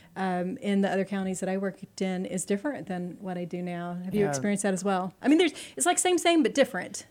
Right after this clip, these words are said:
Speaker 2: Uh, I, I would say the basic platform for it is the same. Um,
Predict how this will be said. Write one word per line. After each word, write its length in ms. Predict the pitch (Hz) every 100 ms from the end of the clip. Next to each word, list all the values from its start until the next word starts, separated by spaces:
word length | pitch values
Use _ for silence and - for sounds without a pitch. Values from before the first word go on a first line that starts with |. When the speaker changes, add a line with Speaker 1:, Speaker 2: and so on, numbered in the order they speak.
| - -
Speaker 2:
Uh, 220 | 165 117 147 135 - - - - 117 110 _ -
I, 180 | 143 135
I 160 | 127
would 140 | 151 -
say 340 | 147 127 120
the 120 | 110
basic 360 | 98 127 117 -
platform 500 | 127 113 - 117 104
for 240 | 113 113
it 60 | 104
is 120 | 101
the 80 | -
same. 460 | - 113 113 117 117 - - - _ _
Um, 420 | 104 104 98 92